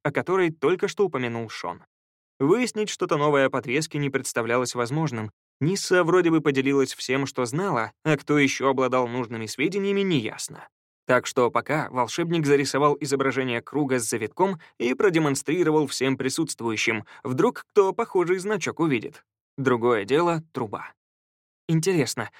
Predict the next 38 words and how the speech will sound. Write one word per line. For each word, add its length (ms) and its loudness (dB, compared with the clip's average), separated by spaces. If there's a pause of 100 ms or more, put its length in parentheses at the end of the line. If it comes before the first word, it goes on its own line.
(120)
почему 340 2
нам 160 0
ничего 340 0
не 120 0
сказали 440 2
в 100 -4
морге?" — 460 -4 (300)
вслух 400 -2
задумался 480 2
Скай. 420 -8 (340)
В 80 4
описании 560 4
вещей, 360 0
которые 380 0
были 200 0
при 160 -2
покойном 460 0
господине 520 -2
Хене, 360 0 (180)
никакой 420 2
подзорной 520 0
трубы 320 -2
не 180 -2
было. 300 -6 (800)
"Надо 280 4
ещё 260 4
убедиться, 400 -2
что 180 2
труба 260 6
у 80 4
него 220 2
вообще 340 2
была", — 360 -4 (520)
сомнением 560 -4
в 60 -14
голосе 420 -2
отозвался 560 -2
Ник. 320 -14